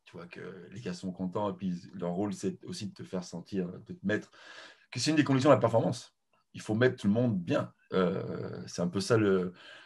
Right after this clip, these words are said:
c'est un peu ça pour moi, le, le, une des façons d'aborder le leadership dans un groupe, euh, quand, quand tu travailles comme ça.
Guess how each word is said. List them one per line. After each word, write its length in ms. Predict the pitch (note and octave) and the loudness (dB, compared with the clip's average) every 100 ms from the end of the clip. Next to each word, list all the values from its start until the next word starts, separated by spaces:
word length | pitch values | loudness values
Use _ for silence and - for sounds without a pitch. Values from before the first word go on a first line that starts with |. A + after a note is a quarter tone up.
| _ | _
c'est 140 | - F#2+ | -4 0
un 100 | F2+ | 0
peu 160 | G2 | -2
ça 180 | F#2 A2 | 0 0
pour 140 | F#2+ | 2
moi, 160 | F#2+ G#2 | 2 4
le, 120 | F#2 | 4
le, 220 | F2 F#2 | 2 -2
une 100 | F2 | -2
des 80 | F2 | -2
façons 280 | F2 F2+ G#2+ | 0 -2 0
d'aborder 420 | F#2 E2+ F2 F#2+ | 2 2 4 4
le 60 | F#2+ | 6
leadership 480 | F#2+ F#2 F2+ A#2 - | 6 6 4 0 0
dans 200 | F2 E2+ | -2 0
un 100 | F2 | -2
groupe, 340 | A#2 F3 - | 0 0 -2
euh, 320 | G2+ - - - | -6 -6 -8 -8
quand, 240 | F2 F2 _ | -10 -10 _
quand 60 | - | -18
tu 100 | - | -12
travailles 300 | - E2+ F#2+ | -2 4 4
comme 120 | C3+ | 4
ça. 220 | - E3 | -2 -4